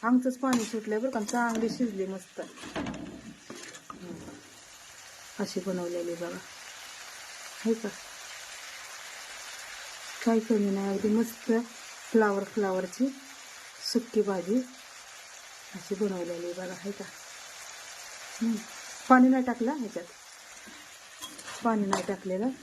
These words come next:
फक्त काय टाकलंय माहिती आहे का, फक्त टाकलेलं आहे कांदा, हिरवी मिरची, लसण, अद्रक, टमाटर, धनिया आणि लाल तिखट, हळदी आणि नमक.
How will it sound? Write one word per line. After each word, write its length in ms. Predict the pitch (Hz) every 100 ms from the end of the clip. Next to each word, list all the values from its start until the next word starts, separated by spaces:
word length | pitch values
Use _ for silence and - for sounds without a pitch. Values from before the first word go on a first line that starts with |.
| - - - - - - -
फक्त 380 | - - 208 - 226
काय 120 | 240
टाकलंय 340 | 233 240 226 214
माहिती 280 | 240 262
आहे 100 | 220
का, 160 | - - - - - - - 165 - - - - - - - - - - -
फक्त 220 | 214 - 214 226
टाकलेलं 380 | 220 214 202
आहे 80 | 233
कांदा, 760 | 254 - 233 220 214 208 226 247 240 - - - - -
हिरवी 320 | 220 220 208 214
मिरची, 600 | 214 208 - 226 220 214
लसण, 560 | 208 - 208 214 208 202 - - -
अद्रक, 540 | 214 208 208 208 208 202 - - - - -
टमाटर, 600 | 240 214 202 - 214 214 202 202 190
धनिया 520 | 208 196 202 202 202 190 - - - - - - 214
आणि 240 | 196 202
लाल 180 | 220 214 226
तिखट, 460 | 214 220 208 - - -
हळदी 460 | 214 214 208 220 -
आणि 140 | 208 226
नमक. 260 | 240 180